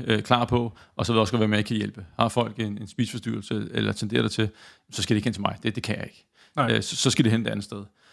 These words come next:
Speaker 1: Øh, og så, øh, kigger jeg selvfølgelig lidt på, om, om der er en vis commitment,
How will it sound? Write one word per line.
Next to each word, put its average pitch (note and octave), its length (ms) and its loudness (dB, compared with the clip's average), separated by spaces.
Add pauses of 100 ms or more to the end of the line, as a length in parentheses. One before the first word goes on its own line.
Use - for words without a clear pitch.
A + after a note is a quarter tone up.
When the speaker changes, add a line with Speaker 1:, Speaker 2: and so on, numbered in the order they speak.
(280)
Speaker 1:
Øh, G2 640 2
og G#2+ 160 4
så, - 300 4
øh, G#2+ 680 6
kigger A#2+ 440 4
jeg G2+ 120 4
selvfølgelig A2+ 300 2
lidt - 60 -8
på, A2+ 200 2
om, G2+ 240 0
om G2+ 180 -2
der G#2+ 100 2
er G#2 40 4
en G2+ 60 2
vis G2+ 100 -2
commitment, B2 580 -6